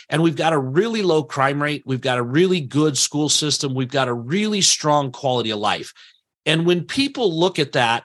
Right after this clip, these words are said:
and they see that, "Hey, man, I'm a three-hour flight from L A. I'm a two-hour flight from Sacramento. I can be in the Bay Area in two hours and twenty minutes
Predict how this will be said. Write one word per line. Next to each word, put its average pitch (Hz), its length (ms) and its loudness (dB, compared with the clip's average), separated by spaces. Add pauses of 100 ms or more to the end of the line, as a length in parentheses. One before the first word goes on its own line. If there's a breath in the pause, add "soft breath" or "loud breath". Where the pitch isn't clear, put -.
(120)
and 139 120 -2
they 135 140 0
see 190 400 0
that, 135 220 -2
"Hey, 160 220 0
man, 127 320 -2 (360 loud breath)
I'm 214 180 0
a 185 60 4
three-hour 160 580 2
flight 143 480 -2
from 123 320 -2
L 127 220 2
A. 107 220 2
I'm 147 160 0
a 139 80 -4
two-hour 156 560 0
flight 135 360 -2
from 110 140 -8
Sacramento. 123 720 2 (240 loud breath)
I 180 140 2
can 175 220 0
be 170 280 2
in 156 80 2
the 135 80 0
Bay 131 340 2
Area 127 300 2
in 107 100 -6
two 143 200 0
hours 123 280 0
and 98 80 -8
twenty 123 280 -4
minutes 120 340 0